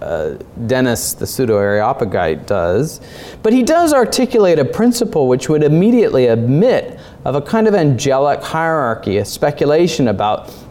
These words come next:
beatitude proper to, uh, uh, different levels of, of angelic nature, different, different, um, uh, levels for human nature as well, I should add.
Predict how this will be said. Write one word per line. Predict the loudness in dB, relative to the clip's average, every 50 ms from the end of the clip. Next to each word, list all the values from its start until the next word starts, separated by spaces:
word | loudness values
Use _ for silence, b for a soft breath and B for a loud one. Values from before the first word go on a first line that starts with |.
| -8 -6 -2
beatitude | -2 0 2 2 2 0 0 -2 -2 -2 -2 -2 -6
proper | -6 -4 -2 -2 -2 0 -2 -2
to, | -2 -2 -2 0 0 0 0 -2 -6 B B B B B B B B B B -8 -4
uh, | -2 -2 0 0 0 0 0 -2 -6 -14 -16 -14 -14 -14 -14 -14 -18 -20 -20 -8 -4
uh, | -2 0 0 0 0 0 -2 -4 -6 -12 -16 -20 -20 -16 -8 -4
different | -2 -2 0 0 -2 -2
levels | 0 0 0 0 0 0 0 0 2 0
of, | 0 -2 -2 -8 -12 -6
of | -4 -4 0 0
angelic | 0 0 0 0 0 0 0 0 0 -2 -2 -2
nature, | -2 -2 -2 -4 -4 -4 -4 -4 -4 -6 -12 -18 -20 -20 -20 -20 -20 -20 -20 -20 -20 -20 -20 -20 -16 -10
different, | -10 -6 -4 -4 -4 -4 -8 -20 -20 -16 -6
different, | -6 -4 -4 -2 -4 -4 -2 -2
um, | -2 0 0 0 -2 -2 -4 -8 B B B B B B B -20 -20 -20 -20 -20 -10 -6
uh, | -4 -2 0 0 0 0 0 -2 -4 -6 -12 -18 -20 -20 -20 -20 -20 -20 -20 -20 -20 -20 -20 -10 -4
levels | -2 -2 -2 0 0 -2 -2 -4 -6
for | -6 -4 -2 0 0 0 -2
human | -2 -2 0 2 2 2 2
nature | 0 0 -2 -2 -2 -2
as | -2 -2 -2 -2
well, | -2 0 0 0 0
I | -2 -2
should | -4 -6 -6 -4
add. | -4 -2 -2 -2 -2 -4 -4